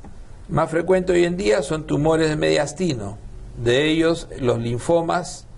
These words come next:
el setenta por ciento, y los traumáticos, que suelen ser posquirúrgicos y iatrogénicos.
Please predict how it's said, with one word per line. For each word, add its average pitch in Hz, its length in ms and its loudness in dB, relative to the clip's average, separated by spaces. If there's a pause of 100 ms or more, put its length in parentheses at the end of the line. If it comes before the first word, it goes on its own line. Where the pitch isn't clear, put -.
(500)
el 110 160 0
setenta 143 640 0
por 131 180 0
ciento, 175 560 0 (460)
y 156 260 2
los 120 360 -2 (600)
traumáticos, 139 1120 -2 (840)
que 110 120 0
suelen 131 260 2
ser 135 200 -2
posquirúrgicos 139 920 0
y 110 60 -8
iatrogénicos. 92 920 -2